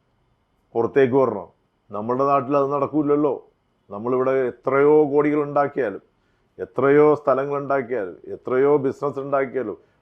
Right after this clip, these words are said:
ഒരു മനുഷ്യൻ പോലും അവിടെ വന്ന് കൈയിട്ട് വരാൻ വരില്ല. അവർക്ക് നമ്മളെ പിരിച്ചുവിടാൻ, അതായത് നമ്മൾ ഇതുപോലെ പറഞ്ഞുവിടാനും സാധിക്കില്ല. അപ്പൊ സ്വന്തം രാജ്യത്തുള്ള ആ ഫ്രീഡം ഇപ്പൊ തോന്നുന്നു അക്കരെ നിൽക്കുമ്പോ പ-, ഇക്കരെ, അക്കരെ നിൽക്കുമ്പോ ഇക്കരെ പച്ചയെന്ന് തോന്നും.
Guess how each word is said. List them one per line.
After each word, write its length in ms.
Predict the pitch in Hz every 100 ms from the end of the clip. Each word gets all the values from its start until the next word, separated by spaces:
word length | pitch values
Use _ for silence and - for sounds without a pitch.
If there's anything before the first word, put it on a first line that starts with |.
| -
ഒരു 180 | 107 123
മനുഷ്യൻ 500 | 131 127 - 143 143
പോലും 200 | 143 147
അവിടെ 180 | 135 135
വന്ന് 280 | 127 120 160 - _ 120
കൈയിട്ട് 360 | 117 123 107
വരാൻ 360 | 131 123 127 135
വരില്ല. 420 | 113 107 110 135 - _ _ -
അവർക്ക് 360 | 101 123 117 127
നമ്മളെ 340 | 123 123 143 - _ _
പിരിച്ചുവിടാൻ, 640 | 156 147 - 170 165 143 127
അതായത് 300 | 127 139 139
നമ്മൾ 180 | 139
ഇതുപോലെ 500 | 139 131 139 143 135 - _ _ _ -
പറഞ്ഞുവിടാനും 520 | 147 165 165 151 135
സാധിക്കില്ല. 420 | 117 98 80 82 - _
അപ്പൊ 160 | 92 -
സ്വന്തം 440 | - 110 117 147
രാജ്യത്തുള്ള 520 | 156 147 147 156 151
ആ 80 | 147
ഫ്രീഡം 460 | 143 113 123 120 113 - -
ഇപ്പൊ 280 | - - 131
തോന്നുന്നു 320 | 131 147 147
അക്കരെ 280 | 143 139 139
നിൽക്കുമ്പോ 260 | 131 139
പ-, 180 | 135 135
ഇക്കരെ, 500 | 113 - _ 139 127
അക്കരെ 320 | 123 117 135
നിൽക്കുമ്പോ 340 | 139 127 135 139
ഇക്കരെ 260 | 120 131
പച്ചയെന്ന് 440 | 120 127 - 131 113
തോന്നും. 320 | 117 110 117